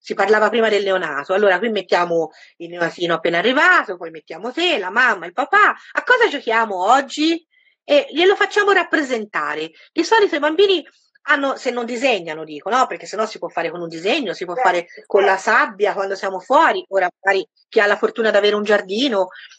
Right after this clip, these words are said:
Speaker 1: lo, potete farlo in millecinquecento maniere, farglielo anche rappresentare, che, che magari è più facile per loro esprimersi in questa maniera,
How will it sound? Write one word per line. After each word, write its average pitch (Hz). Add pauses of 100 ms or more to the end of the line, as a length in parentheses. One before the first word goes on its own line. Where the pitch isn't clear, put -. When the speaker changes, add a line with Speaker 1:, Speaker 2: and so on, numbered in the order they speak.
(220)
Speaker 1:
lo, -
potete 330
farlo 330
in 302
millecinquecento 277
maniere, 185 (280)
farglielo 359
anche 349
rappresentare, 254
che, 202
che 247
magari 330
è -
più 285
facile 302
per 202
loro 196
esprimersi 180
in 170
questa 170
maniera, 156